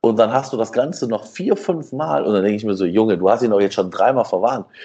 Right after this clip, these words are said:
dann jetzt zück doch mal eine gelbe Karte gegen den Torhüter. Also, pff,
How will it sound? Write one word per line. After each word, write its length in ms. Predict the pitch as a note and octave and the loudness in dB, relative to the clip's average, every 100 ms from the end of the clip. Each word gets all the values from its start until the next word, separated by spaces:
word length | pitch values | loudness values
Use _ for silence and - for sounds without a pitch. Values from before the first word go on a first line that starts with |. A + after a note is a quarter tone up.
| - | -6
dann 120 | F#2 F2 | -4 -2
jetzt 180 | F2 - | -4 -2
zück 180 | F3+ | 0
doch 140 | B2 A2+ | 0 0
mal 80 | G#2+ | -2
eine 140 | G2+ | 0
gelbe 260 | G#2 F#2+ F#2+ | 2 2 2
Karte 260 | C#3 C#3+ | 0 0
gegen 100 | G#2+ | -2
den 120 | E2+ D#2 | -6 -6
Torhüter. 460 | - - - D#2 - - - | -2 -2 0 -4 -6 -14 -2
Also, 380 | F#2+ E2+ - - G#2 | 0 0 -6 -10 -10
pff, 260 | - - | -10 -16